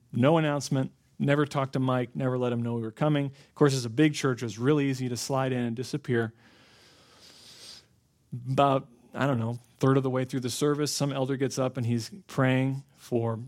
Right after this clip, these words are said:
all kinds of different things. And he starts praying for different churches in the area. And he starts praying for us. And then he prayed for me specifically by name, which was really weird 'cause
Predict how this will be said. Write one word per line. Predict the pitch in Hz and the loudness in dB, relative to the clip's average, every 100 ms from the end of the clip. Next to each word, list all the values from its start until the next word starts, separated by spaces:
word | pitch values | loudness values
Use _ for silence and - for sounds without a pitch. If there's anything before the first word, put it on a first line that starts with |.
| - | -10
all | - 143 | 2 2
kinds | - 139 127 | 2 0 0
of | 123 | -2
different | 117 123 113 | -4 -6 -2
things. | 110 107 | -2 -2
And | 120 | -4
he | |
starts | 113 139 120 | -2 -2 -4
praying | - 135 123 | -4 -2 -2
for | 123 | -2
different | 117 110 120 | -6 -6 -8
churches | - 120 117 | -6 -8 -4
in | 113 | -4
the | 110 | -2
area. | 110 107 107 | -4 -6 -10
And | 156 | -8
he | 123 | -8
starts | 113 110 - | -6 -8 -6
praying | - 107 | -4 -4
for | - - | -4 -8
us. | 127 107 - - _ _ _ _ _ _ _ - | -6 -6 -10 -14 _ _ _ _ _ _ _ 0
And | 127 | 2
then | 123 | 2
he | |
prayed | 120 117 113 131 - | -2 -6 -6 -8 -8
for | 123 | -2
me | 110 110 | 0 -2
specifically | 107 - 113 135 131 - 113 | -4 -4 -2 -2 -4 -4 -4
by | 110 110 | -2 -2
name, | 113 117 107 104 - _ _ | -2 -2 -4 -8 -16 _ _
which | 131 120 | -6 -4
was | 120 | -4
really | 120 123 113 | -2 -2 -2
weird | 113 117 107 | -4 -4 -6
'cause | - 110 - | -6 -8 -8